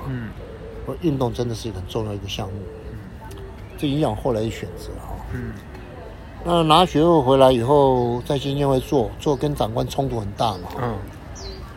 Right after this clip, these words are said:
Speaker 2: 就不想干了，因为刚好科研区的薛局长，他就以前的国科会的处长。
Speaker 1: 嗯。
Speaker 2: 因为我在讨论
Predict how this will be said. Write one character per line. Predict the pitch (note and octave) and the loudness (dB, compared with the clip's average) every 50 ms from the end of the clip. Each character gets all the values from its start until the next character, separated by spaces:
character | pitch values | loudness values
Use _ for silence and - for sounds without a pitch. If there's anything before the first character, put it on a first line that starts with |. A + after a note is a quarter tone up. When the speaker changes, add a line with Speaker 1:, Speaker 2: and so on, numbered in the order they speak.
| - - - - - | -14 -14 -14 -14 -10
Speaker 2:
就 | - C#3 | -10 -6
不 | C3+ D#3 | -4 -2
想 | C#3 A#2 G#2 G2+ | -2 -2 -4 0
干 | - D3+ C#3 A#2+ | 2 2 2 2
了， | - - - - - - - - - - - - - - - - - | 0 -6 -12 -14 -14 -14 -14 -14 -14 -16 -16 -18 -18 -18 -18 -10 -4
因 | D3 C#3+ | -4 -2
为 | C3+ | 2
刚 | D#3+ D#3+ | 4 4
好 | D3+ D3 C#3+ | 6 4 4
科 | A2 - D#3 D3+ | 4 4 4 4
研 | C#3 C3+ C3+ | 6 4 2
区 | C3 - - C#3 C#3 | 0 -2 -2 -2 0
的 | B2+ B2+ A#2 A2+ A2+ A#2 A#2+ | 0 0 0 0 -2 -2 -6
薛 | - - - D#3 D3 | -8 -2 0 0 0
局 | C3 B2+ A#2+ | 0 -2 -4
长， | A2 A2+ G2+ E2+ F2+ - - - | -4 -4 -6 -8 -10 -14 -14 -8
他 | - - C#3 | -4 -4 -2
就 | B2+ C#3 | -2 -2
以 | C3 A#2 G#2+ | -2 -2 -4
前 | G2+ - - B2 C3 | -6 -6 -6 -6 -2
的 | C3+ C3 A#2 A#2 A2+ - - | 0 0 0 0 -2 -4 -4
国 | A2+ B2 | -4 -4
科 | B2 - D3 | -2 -2 0
会 | C#3 C#3 C#3 C3 | 2 2 2 2
的 | - - A2 G#2 G2+ | 2 -2 -4 -4 -4
处 | G#2 - - D3 B2 | -8 -4 -2 -2 -2
长。 | G#2+ G#2 - - - - - C#3 | -2 -4 -8 -10 -12 -14 -12 -10
Speaker 1:
嗯。 | B2+ A#2 A2 A2 A2 G#2+ - - - F#3 | -8 -8 -8 -8 -10 -10 -10 -12 -8 -4
Speaker 2:
因 | D3 | -2
为 | D3 D3 | 0 0
我 | C3+ | 2
在 | A#2 C#3 C#3 C3 A#2+ A#2+ B2+ - - - - | 2 4 4 4 2 0 -2 -4 -8 -8 -6
讨 | - - A2+ | -2 0 4
论 | B2 D#3 D#3 C3 | 6 6 6 4